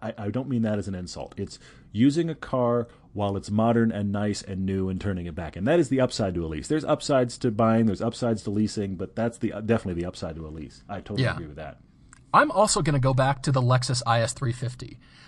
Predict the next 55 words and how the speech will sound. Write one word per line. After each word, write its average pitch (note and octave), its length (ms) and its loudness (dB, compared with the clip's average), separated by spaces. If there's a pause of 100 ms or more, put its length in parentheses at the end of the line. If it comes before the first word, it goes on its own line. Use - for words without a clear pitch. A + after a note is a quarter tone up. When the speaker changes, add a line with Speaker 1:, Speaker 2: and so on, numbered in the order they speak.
(160)
Speaker 2:
I G#3+ 140 8
think F3+ 220 -4
this C#3+ 180 0
could C#3 140 0
Speaker 1:
Hmm. A#3 100 6
Speaker 2:
be B2 100 2
a A2+ 120 -4
brilliant C#3+ 560 2
Speaker 1:
Okay. G3+ 80 -10
Speaker 2:
choice B2 480 -2 (360)
because F3+ 340 2
of E3 120 0
what F3 160 -2
we C#3+ 100 4
found. A#2 560 -4
It D3+ 240 -4
isn't G3+ 320 -2
a D#3+ 60 0
B B2+ 160 4
M B2 100 4
W, A#2 460 0
Speaker 1:
Okay. C#3+ 80 -6 (420)
Speaker 2:
and C#3+ 420 6 (300)
it F3+ 140 0
won D#3+ 200 4
our F#3+ 120 2
comparison C#3+ 560 0
against B2 280 -4
that B2+ 160 2
F C#3+ 200 0
thirty D#3+ 280 -2
B D3 140 2
M D3 80 4
W C#3+ 220 2
three D3 180 0
Series. G3+ 540 -6 (400)
Speaker 1:
Yeah, D3 240 2
Speaker 2:
We E3+ 120 2
Speaker 1:
yeah. C#3 280 4
Speaker 2:
liked F3 180 0
that F3 240 0
car C3+ 220 2
so F#3+ 180 -2
much, C#3 220 2
so C#3 100 0
it B2+ 80 -2
still - 200 -4
had E3+ 200 -2
some B2 160 -2
s-, B2 80 -2
very E3+ 560 0
standout D#3 840 0
enthusiast D3 540 2
driving C#3 320 2
qualities, B2 640 -4